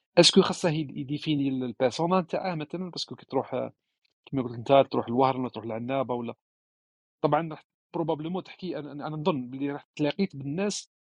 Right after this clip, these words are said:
اللي عندهم انتيري في ال-، في هذا البزنس نتاع لا، لا، لا ديستريبيسيون. سيدي بالك، آه، لو كان تروح عند واحد، آه، مثلًا، آه، يهتم بال-، مش عارف انا، بال-، بلا ريستوراسيون، بالك ما تهمهش، بالك ما عندهاش علاقه،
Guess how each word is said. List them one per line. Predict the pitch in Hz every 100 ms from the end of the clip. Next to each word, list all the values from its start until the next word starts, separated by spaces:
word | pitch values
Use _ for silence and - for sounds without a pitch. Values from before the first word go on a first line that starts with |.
| _ _ _ -
اللي | 139 139
عندهم | 156 147 135 -
انتيري | 175 175 180 214 208
في | 185
ال-، | 160 151 110 -
في | _ 135
هذا | 135
البزنس | 131 139 175 139
نتاع | 127 127
لا، | 127 120
لا، | 117 110
لا | 117
ديستريبيسيون. | 117 - 127 131 143 196 147 _ _ _ _ _ _ _
سيدي | 131
بالك، | 127 139 135 139
آه، | 131 127 120
لو | 117
كان | - 139 127
تروح | 135 -
عند | 131
واحد، | 123 - 117 117
آه، | 117 110 107 104
مثلًا، | 110 117 113 110 107
آه، | 95 - - _ _ _ -
يهتم | 113 - 151 139
بال-، | 127 120 113 107 -
مش | 120 123
عارف | 117
انا، | 120 110
بال-، | 113 113
بلا | 131
ريستوراسيون، | 139 143 147 139 131 185
بالك | 165 170
ما |
تهمهش، | - 160 175 117 -
بالك | 117 131
ما |
عندهاش | 117 120 127
علاقه، | 143 139 107